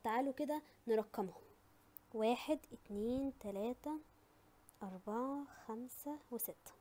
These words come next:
ماشي؟ يعني ايه مرتبطين ببعض بتمنتاشر كربونة؟ يعني حضرتك انت عندك في البيتا كاروتين البيتا رينج والبيتا رينج مش مرتبطين ببعض، لا، دول ما بينهم aromatic تشين، والاروماتيك تشين مرتبطين ببعض عن طريق كام؟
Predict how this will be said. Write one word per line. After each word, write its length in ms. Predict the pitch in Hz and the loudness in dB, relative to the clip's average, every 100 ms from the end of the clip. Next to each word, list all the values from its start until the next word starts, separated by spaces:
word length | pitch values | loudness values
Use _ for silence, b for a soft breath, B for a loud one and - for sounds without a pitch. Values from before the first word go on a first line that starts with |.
| - - - - - - | -20 -20 -20 -20 -14 -6
ماشي؟ 300 | 196 - 330 - B B B B B B B B - | -2 0 0 -2 B B B B B B B B -2
يعني 300 | 233 262 262 | 6 6 6
ايه 80 | 359 453 | 6 6
مرتبطين 540 | 453 294 240 - 339 | 6 2 2 4 6
ببعض 440 | 302 233 302 339 262 - B B 233 | 6 6 6 6 4 -6 B B -8
بتمنتاشر 720 | 220 226 220 208 294 285 294 | -4 0 0 0 -2 0 -2
كربونة؟ 460 | - 214 202 190 - - - - - B B B B | -2 -4 -2 -6 -8 -20 -20 -20 -20 B B B B
يعني 200 | 285 311 | 2 2
حضرتك 560 | 320 262 339 370 370 - | 4 4 6 4 2 -2
انت 180 | 226 | 0
عندك 300 | 254 294 302 | 4 4 4
في 60 | - | 0
البيتا 280 | 220 294 311 | -2 0 0
كاروتين 600 | 262 226 214 226 208 180 B B B - | 0 -2 -2 -2 -2 -4 B B B -4
البيتا 380 | 208 294 311 285 | 0 2 6 6
رينج 200 | 285 247 | 6 4
والبيتا 300 | 220 285 302 | 2 2 4
رينج 200 | 339 339 | 6 6
مش 180 | 285 240 | 4 -2
مرتبطين 420 | - 220 294 277 | -4 -4 2 2
ببعض، 300 | 214 175 151 - | 4 2 0 -6
لا، 180 | 233 220 - | 0 0 0
دول 180 | 208 233 | -2 2
ما 80 | 240 | 4
بينهم 400 | 392 392 359 - | 4 6 4 4
aromatic 580 | 233 226 262 320 381 247 | 4 4 2 2 0 -2
تشين، 340 | - - 190 - - - - B B B B | -6 -4 -4 -6 -20 -20 -20 B B B B
والاروماتيك 600 | 233 226 247 262 370 415 311 | 4 8 8 8 6 4 2
تشين 400 | - 285 240 214 | 0 2 4 2
مرتبطين 540 | 196 214 214 330 349 | 0 -4 0 4 6
ببعض 400 | 339 294 370 285 | 6 8 8 6
عن 180 | 233 226 | 4 2
طريق 320 | 233 269 - | -2 -4 -2
كام؟ 260 | - 247 | 2 2